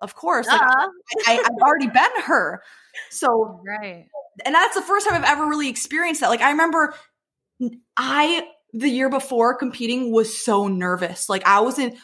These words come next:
Speaker 1: waiting for that top fifteen to be called. I couldn't even breathe. Like, I was shaking. I couldn't breathe. Like, no, th-, the year I won, I, there was not one, I was so at peace. I wasn't even breathing hard. My heart wasn't even beating.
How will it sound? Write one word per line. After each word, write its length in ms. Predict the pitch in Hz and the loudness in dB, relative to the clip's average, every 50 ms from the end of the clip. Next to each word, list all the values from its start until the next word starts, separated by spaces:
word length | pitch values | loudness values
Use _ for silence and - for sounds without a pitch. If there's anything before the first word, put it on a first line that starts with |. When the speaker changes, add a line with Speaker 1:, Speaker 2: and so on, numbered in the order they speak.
| _ - | _ -4
Speaker 1:
waiting 300 | 226 233 233 240 247 247 | -2 -2 0 0 -2 -2
for 100 | 240 269 | 0 2
that 180 | 233 214 - | 2 2 2
top 240 | - - 262 - - | 2 0 0 0 0
fifteen 280 | - 233 240 - 240 226 | -2 -4 -4 -2 -4 -4
to 60 | 208 | -4
be 100 | 214 208 | -4 -8
called. 460 | 208 - - 196 190 202 220 233 - - - - - - | -6 -2 2 2 4 4 2 0 -2 -6 -16 -18 -6 0
I 100 | - 247 | 0 0
couldn't 200 | 262 - 330 254 | 2 2 0 0
even 200 | 247 214 208 202 | 2 0 -2 -2
breathe. 240 | 185 196 202 208 196 | 2 2 4 4 4
Like, 140 | 196 185 - | 2 2 2
I 100 | 190 214 | 2 4
was 120 | 220 220 | 2 0
shaking. 520 | - - - - 233 226 214 - 226 220 214 | -2 -2 0 2 2 2 2 0 -2 0 2
I 120 | - 196 | 2 0
couldn't 320 | 208 - - 240 214 185 196 | 0 0 -4 -4 -4 -4 -2
breathe. 300 | 202 196 196 202 214 208 | -2 -2 0 0 -2 -2
Like, 260 | 202 185 185 185 - _ _ _ _ _ _ _ _ _ - | 0 -2 -2 -4 -8 _ _ _ _ _ _ _ _ _ -6
no, 360 | 254 294 294 247 220 - 208 185 | -2 0 0 0 0 -4 -8 -14
th-, 120 | 190 - _ _ _ _ _ _ _ - | -14 -14 _ _ _ _ _ _ _ -8
the 140 | 208 254 233 | -6 -4 -2
year 240 | 226 240 240 254 | 0 2 4 4
I 120 | 285 285 269 | 4 4 2
won, 480 | 240 220 202 202 214 240 269 302 302 - _ _ - | 2 2 2 4 2 2 0 -4 -8 -10 _ _ -2
I, 340 | 220 220 220 233 233 240 226 | 0 2 4 4 4 2 2
there 140 | 214 233 233 | 2 2 2
was 140 | 233 226 233 | 2 2 2
not 260 | 233 214 185 202 202 | 2 2 2 2 0
one, 340 | 202 208 214 214 220 226 - | 0 2 2 2 2 2 2
I 140 | - 208 214 | 2 2 2
was 220 | 233 240 233 240 | 2 0 -2 -4
so 280 | - - - 220 214 233 | -4 -4 0 2 4 4
at 180 | 254 247 - - | 2 0 -4 -10
peace. 260 | - - 233 233 233 | -10 -8 -6 -4 -2
I 80 | 247 | 0
wasn't 260 | 226 226 226 220 247 240 | 2 2 2 2 2 0
even 180 | 233 220 208 | 0 0 0
breathing 300 | 190 208 208 214 214 214 | -2 -2 -4 -2 -4 -4
hard. 180 | 208 208 220 - | -2 0 0 0
My 80 | 196 196 | 0 -2
heart 240 | - - 254 - 254 | 0 2 2 2 2
wasn't 200 | 247 214 226 220 | 0 0 0 0
even 180 | 214 208 202 | 0 0 -2
beating. 380 | 185 196 190 190 185 190 196 | 0 0 0 0 0 -2 -4